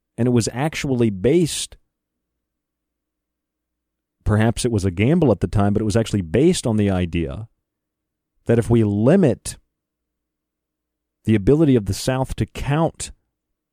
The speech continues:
slaves, we limit the Southern states' power to expand slavery. So it was actually genius, and that it actually protected slaves and led to their freeing.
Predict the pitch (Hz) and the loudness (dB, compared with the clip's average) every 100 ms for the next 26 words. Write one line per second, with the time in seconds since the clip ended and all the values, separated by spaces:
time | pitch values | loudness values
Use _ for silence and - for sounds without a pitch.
0 | _ _ - - 131 175 90 78 101 - | _ _ -14 -2 4 4 2 -2 -8 -12
1 | _ _ _ _ _ _ _ 120 120 107 | _ _ _ _ _ _ _ 0 2 2
2 | 107 139 151 147 - 117 - 123 120 120 | 2 4 2 0 -4 -6 0 0 2 2
3 | 117 - - 110 104 - - - 147 160 | 0 -6 -2 0 0 -4 -8 -6 -2 2
4 | 120 98 95 113 _ _ _ - 123 110 | 2 2 0 -2 _ _ _ -2 0 0
5 | - - 113 107 104 104 - - - 139 | -4 -4 -2 0 -2 -4 -8 -12 -4 0
6 | 165 107 82 58 - _ _ _ _ _ | 0 0 -4 -6 -16 _ _ _ _ _
7 | _ _ _ _ _ _ _ _ _ _ | _ _ _ _ _ _ _ _ _ _
8 | - 104 127 170 156 117 90 175 196 80 | -2 0 2 0 -2 -2 -2 0 0 -2
9 | - 98 101 101 127 - 120 104 - 143 | -4 -2 0 0 -4 -2 -2 -2 -4 -4
10 | 175 131 - 113 107 101 - 104 101 104 | -2 -4 -4 -2 0 0 -2 -4 -2 0
11 | 104 104 92 90 - 175 165 65 | -2 -2 -2 -2 -4 -4 -2 -6